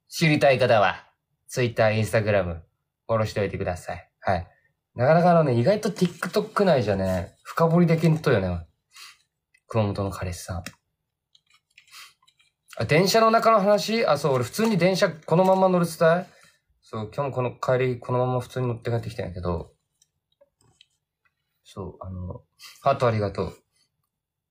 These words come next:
今日で二十八歳になりました。ためー。<laughs> お誕生日おめでとう。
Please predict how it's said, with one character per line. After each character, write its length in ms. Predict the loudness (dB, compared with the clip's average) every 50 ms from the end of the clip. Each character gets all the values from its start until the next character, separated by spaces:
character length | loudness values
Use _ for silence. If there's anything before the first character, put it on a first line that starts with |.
| _ _ _ _ _ _ _ _ _ _ -2 2
今 120 | 4 4
日 60 | 4
で 100 | 4 4
二 120 | 2 2 2
十 140 | 2 2 2
八 140 | 2 2 0
歳 160 | 2 2 2
に 60 | 4
な 60 | 4
り 80 | 2 4
ま 120 | 2 2
し 60 | 2 2
た。 160 | 0 0 2
た 180 | 2 2 2
め 100 | 2 4
ー。 640 | 4 4 4 4 6 6 6 6 6 6 4 2 0 -6 _ -20 -16 -16 -16 -16 -16 -18 -20 -20
<laughs> 500 | -20 -20 -20 _ _ _ _ _ _ _
お 60 | -10 -6
誕 140 | -4 -4
生 20 | -2
日 80 | -2
お 40 | -2 -2
め 80 | -2
で 80 | -2 0
と 260 | 0 0 0 0
う。 40 | -2